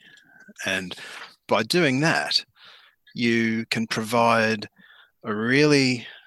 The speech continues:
physiologically authentic signal to the left side of the heart and get it beating. So what they did in their trial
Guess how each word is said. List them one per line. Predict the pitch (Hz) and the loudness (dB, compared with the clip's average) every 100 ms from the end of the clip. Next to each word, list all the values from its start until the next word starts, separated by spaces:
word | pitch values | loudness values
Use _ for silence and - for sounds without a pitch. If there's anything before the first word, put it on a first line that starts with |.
| _ | _
physiologically | - - 143 139 120 110 104 107 - 101 | -18 -4 0 2 0 -2 -2 -4 -4 -6
authentic | 87 - - - 123 117 110 - | -8 -10 -10 -6 -2 -2 -2 0
signal | - 110 98 80 - - | 0 0 -4 -14 -16 -14
to | - | -12
the | 85 85 | -10 -6
left | 101 107 - | -4 -4 0
side | - - 101 | 0 2 -2
of | 87 | -2
the | 90 | -4
heart | 101 90 | -2 -4
and | - | -4
get | 98 110 | -6 -6
it | - | -8
beating. | 135 190 - - | -8 -6 -6 -2
So | 117 110 - - - - - _ - | -2 -2 -8 -12 -14 -16 -20 _ -8
what | 151 165 | -4 0
they | 170 | 0
did | 127 143 120 | 2 0 0
in | 104 | -2
their | 101 | 0
trial | - - 143 127 80 | 0 2 0 0 -4